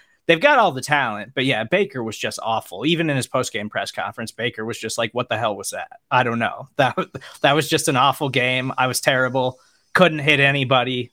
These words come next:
Just, just, you know, it's just, I gotta be better.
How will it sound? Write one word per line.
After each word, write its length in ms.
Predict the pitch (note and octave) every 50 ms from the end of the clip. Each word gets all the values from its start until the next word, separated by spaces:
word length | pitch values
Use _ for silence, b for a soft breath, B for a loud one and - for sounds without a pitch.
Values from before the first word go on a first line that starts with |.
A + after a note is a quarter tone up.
| _ -
Just, 260 | C#3+ C#3 B2+ A#2 B2
just, 460 | C3+ C3+ B2+ B2+ C3 B2+ C3 B2 - C#3 C#3+ - -
you 100 | C#3 C3
know, 160 | A#2+ A#2+ B2
it's 260 | A2 A#2 B2+ B2 - -
just, 280 | A#2+ A#2 A#2+ - -
I 60 | C3+
gotta 220 | B2 B2 B2+ B2+ A#2+
be 160 | B2 B2+ B2+
better. 380 | B2+ D#3 D3 C3 A#2 F#2+ -